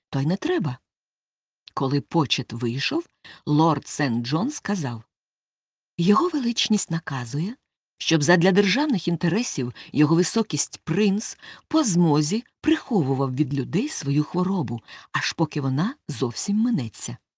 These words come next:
Його високість не повинен заперечувати, що він справжній принц і наступник англійського престолу. Він мусить зберігати свою королівську гідність і без ніякого протесту, чи то в словах, чи в знаках,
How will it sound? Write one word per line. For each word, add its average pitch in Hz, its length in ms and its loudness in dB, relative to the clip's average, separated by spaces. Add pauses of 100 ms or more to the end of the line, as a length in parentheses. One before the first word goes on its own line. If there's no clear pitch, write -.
(420)
Його 190 340 4
високість 269 640 0
не 233 160 4
повинен 277 640 2
заперечувати, 277 960 -2
що - 220 0
він 254 200 4
справжній 180 580 0
принц 294 600 -2
і 220 100 6
наступник 247 760 -2
англійського 202 600 -2
престолу. 180 720 -4 (760)
Він 180 260 6
мусить 220 360 4
зберігати 190 680 2
свою 151 340 0
королівську 160 640 0
гідність 131 760 -4 (360)
і - 100 -8
без 160 240 4
ніякого 185 520 0
протесту, 170 800 -4 (180)
чи - 140 0
то 240 120 -4
в 208 60 -2
словах, 160 560 0
чи - 160 -4
в 208 40 -2
знаках, 147 640 -4